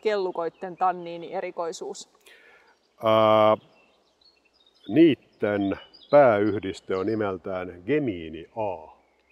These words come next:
Speaker 2: Ja mä heitin tästä tämmösen niinku ajatuksen, että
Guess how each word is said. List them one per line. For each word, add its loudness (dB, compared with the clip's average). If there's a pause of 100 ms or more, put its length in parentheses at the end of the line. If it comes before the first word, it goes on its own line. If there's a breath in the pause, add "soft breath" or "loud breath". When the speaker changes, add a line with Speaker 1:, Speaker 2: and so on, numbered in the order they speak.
(540)
Speaker 2:
Ja -10
mä -2
heitin -8
tästä -6
tämmösen -6
niinku -8
ajatuksen, -8
että -16